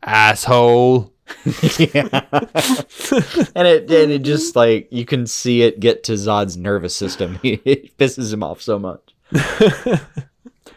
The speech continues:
Speaker 2: One of my favorite lines between those two was at some point, uh, after the space elevator goes up and, and, uh, they, they steal a Sagittari ship to, uh, abscond, I guess,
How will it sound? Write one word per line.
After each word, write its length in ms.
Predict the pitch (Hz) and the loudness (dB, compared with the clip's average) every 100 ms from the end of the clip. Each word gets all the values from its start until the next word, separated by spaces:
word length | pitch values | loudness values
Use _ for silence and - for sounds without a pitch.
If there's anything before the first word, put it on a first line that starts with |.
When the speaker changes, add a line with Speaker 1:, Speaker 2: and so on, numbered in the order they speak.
| - | 0
Speaker 2:
One 160 | 233 | 2
of 60 | 403 | 4
my 100 | 403 | 2
favorite 340 | - 220 220 | 2 2 4
lines 240 | 185 180 165 | 2 0 -2
between 360 | 160 160 165 | -4 -4 0
those 280 | 156 156 147 | 4 4 2
two 360 | - 165 170 107 | -4 0 2 2
was 360 | 87 117 110 | 0 0 2
at 120 | 113 - | -2 -6
some 200 | 127 123 | -6 -4
point, 420 | 127 120 113 - | -4 -2 -4 -4
uh, 340 | 101 95 90 | -4 -4 -4
after 360 | 110 131 143 127 | -2 -2 0 0
the 340 | 117 113 110 - | 2 2 0 -4
space 320 | - 117 107 | -2 -2 0
elevator 340 | 104 98 92 90 | -2 -2 -4 -6
goes 220 | 90 - | -8 -8
up 280 | 82 87 95 | -10 -10 -10
and, 240 | 90 90 | -10 -12
and, 360 | 87 85 85 85 | -12 -12 -14 -12
uh, 260 | 85 80 | -12 -12
they, 200 | 78 101 | -6 -6
they 240 | 101 110 104 | -2 -2 -2
steal 280 | - 131 123 | -2 0 0
a 40 | |
Sagittari 580 | 98 113 98 101 110 98 | 0 -2 -2 -4 -2 -2
ship 380 | - 101 - - | -2 -4 -6 -8
to, 400 | 104 92 90 85 _ _ | -4 -4 -6 -10 _ _
uh, 280 | 90 80 73 - _ _ | -12 -12 -12 -20 _ _
abscond, 520 | 98 - 170 123 95 | -12 -2 0 0 0
I 100 | 87 | -2
guess, 420 | 95 98 98 - | -2 -2 -4 -14